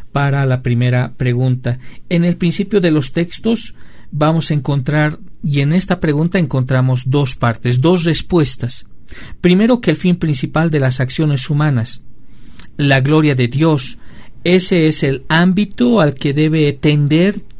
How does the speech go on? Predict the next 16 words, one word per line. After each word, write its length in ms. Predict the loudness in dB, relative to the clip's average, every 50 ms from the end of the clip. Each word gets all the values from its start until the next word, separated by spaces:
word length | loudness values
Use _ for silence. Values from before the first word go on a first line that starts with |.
| -14 -4 0
todo 340 | 4 6 6 6 6 6 4
lo 160 | 4 2 2
que 140 | 0 0 -2
nosotros 500 | 0 0 -2 -2 0 0 0 0 0 -2
pensamos, 680 | 0 0 0 0 2 0 2 2 2 0 0 -2 0
todo 260 | 2 2 4 4 4
lo 120 | 4 2 2
que 120 | 0 0
nosotros 480 | 0 0 -2 -2 -4 -2 -4 -2 -2 -2
hablamos 520 | 0 0 2 2 2 2 2 0 -2 -4 -8 -12 -10 -4
y 140 | -2 -2 0
todo 260 | 0 0 0 2 2
lo 120 | 0 0 0
que 120 | -2 -2
nosotros 480 | -2 -2 -2 -4 -6 -4 -4 -6 -6 -6
hacemos. 640 | -8 -8 -4 0 2 2 4 4 2 0 -2 -6